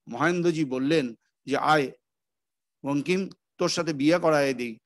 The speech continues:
প্রভু, বিয়ে তো হয় নারী পুরুষে।" কিন্তু মহানামব্রতজিকে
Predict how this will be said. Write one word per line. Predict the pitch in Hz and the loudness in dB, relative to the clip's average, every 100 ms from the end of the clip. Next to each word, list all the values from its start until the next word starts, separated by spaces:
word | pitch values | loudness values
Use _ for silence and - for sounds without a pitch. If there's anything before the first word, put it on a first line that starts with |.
| _ - | _ -6
প্রভু, | 147 127 117 - _ _ 120 | -4 -4 -6 -8 _ _ -6
বিয়ে | 143 180 | 0 2
তো | 196 | 2
হয় | 175 175 | 0 2
নারী | 147 175 | 2 0
পুরুষে।" | 175 165 - 120 107 _ _ - | -2 -4 -4 -8 -10 _ _ -6
কিন্তু | 185 208 220 143 139 - _ _ - | -4 0 2 2 -2 -10 _ _ -8
মহানামব্রতজিকে | 127 156 156 143 135 143 127 135 127 123 | -2 0 2 0 -2 -6 -6 -6 -6 -6